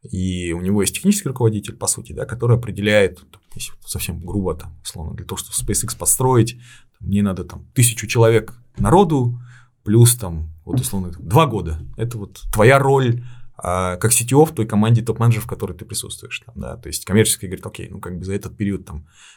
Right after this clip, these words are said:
а, отличная история, там никто, скорее всего, из конкурентов ее не сделает, значит, там, делаем». Финансист говорит: «Да, ну вот у нас там есть кэшфлоу вот такой, там, да, вот у нас там, э, мы можем себе позволить эту историю». Ну и вот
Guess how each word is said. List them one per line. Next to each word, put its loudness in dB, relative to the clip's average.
а, -2
отличная 2
история, 6
там -6
никто, -2
скорее -6
всего, -10
из -4
конкурентов -6
ее -4
не 2
сделает, 2
значит, -6
там, -18
делаем». 4
Финансист -2
говорит: -8
«Да, 6
ну -2
вот -8
у -16
нас -8
там -10
есть -4
кэшфлоу -4
вот -4
такой, -4
там, -4
да, -6
вот -8
у -12
нас -4
там, -16
э, -14
мы -6
можем -2
себе -6
позволить -2
эту -14
историю». -6
Ну 2
и 4
вот 6